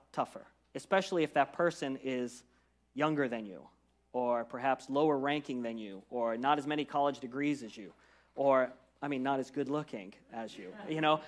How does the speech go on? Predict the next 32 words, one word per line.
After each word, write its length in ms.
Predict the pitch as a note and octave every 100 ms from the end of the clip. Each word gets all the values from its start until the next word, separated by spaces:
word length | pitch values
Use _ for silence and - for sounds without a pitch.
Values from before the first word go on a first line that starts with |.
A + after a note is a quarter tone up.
| -
Like, 160 | G3+ F3+
we, 140 | G3
we, 220 | G#3 F#3+ G#3
we 140 | B3
could 140 | B3+
have 180 | G3+ G3+
all 140 | G#3 A3+
kinds 340 | A#3 A3+ G#3+
of 80 | G3+
things 260 | G3+ G3
that 120 | E3+ D#3
get 140 | F#3
in 100 | G3
the 60 | F3
way 360 | F3 E3 C3 - - -
of 240 | C#3 C#3+ B2
being 180 | D#3
able 220 | D#3+ D#3 D3+
to 120 | C3+
take 340 | - D#3+ D3+
wise 280 | C#3+ C3+ C3+
counsel, 400 | - D3 C#3+ A#2+
'cause 200 | - C3+
taking 360 | - G#3+ G#3 E3+
wise 240 | C3+ B2
counsel 500 | - A#2 A2+ A#2 A2 _ _ _ _ -
is 180 | C#3+ -
tough. 300 | D#3+ A#2 - _ _ _ -
So 200 | G#3+ F3+
in 180 | A3
this 140 | C4+ -
goal, 500 | G#3+ B3+ F#3+ D3+